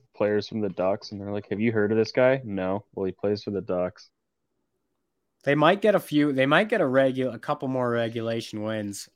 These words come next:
Speaker 2: or they might get a regulation win if they start wearing their, uh, reverse retros more.
Speaker 1: True. Those would look nasty. They just get 'em fired up. Obviously, they can't wear 'em against Seattle.
Speaker 2: No.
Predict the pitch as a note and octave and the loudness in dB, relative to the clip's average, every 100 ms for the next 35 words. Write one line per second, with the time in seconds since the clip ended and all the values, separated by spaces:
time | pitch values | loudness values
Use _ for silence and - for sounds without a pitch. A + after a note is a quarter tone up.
0 | _ _ _ - B2 C3+ C3+ D3 E3 C3 | _ _ _ -6 -2 2 2 4 4 4
1 | C#3 C3 D3 D#3+ D#3 C#3+ C3+ C3+ B2+ B2 | 4 4 4 6 8 6 6 0 0 -2
2 | - B2+ A#2+ A#2 A2+ - _ _ _ _ | -4 -2 -2 -2 -4 -10 _ _ _ _
3 | B2+ - A#2 - C#3 B2+ A2 A#2+ B2+ B2+ | -14 -6 -4 2 4 4 2 0 0 -2
4 | A#2 A2 A2 G#2+ G#2 G2 G2 A2 B2 - | -2 0 0 0 -2 -4 -8 -6 -8 -4
5 | A2 B2 G2 F2+ - F2 E2+ - _ _ | -4 -4 -8 -12 -12 -14 -14 -16 _ _
6 | _ _ _ _ _ _ _ - - - | _ _ _ _ _ _ _ -20 -18 0
7 | A2 A#2+ G#2+ F#2+ - _ F#2+ G#2 F#2+ G2+ | 6 8 8 6 -2 _ 0 2 2 2
8 | G2 G2 G2+ F2+ F#2 - F#2+ F#2 F#2 - | 2 2 -2 0 -2 -2 -4 -2 -4 -2
9 | F#2 F#2+ - F#2+ F#2 F2+ F2+ G2 _ - | -2 -2 0 2 2 2 0 -2 _ 4
10 | G#2 A2 G#2+ G2 F#2+ G2 D#2+ F#2 F2+ F2+ | 6 6 2 -2 -2 -2 -2 -4 -4 -6
11 | E2+ - F#2 F2 F2+ - _ _ _ _ | -8 -6 -4 -2 -4 -6 _ _ _ _
12 | _ _ _ _ _ _ _ _ _ _ | _ _ _ _ _ _ _ _ _ _
13 | _ _ _ _ - A#2+ G2+ F2+ | _ _ _ _ -8 -4 -2 -4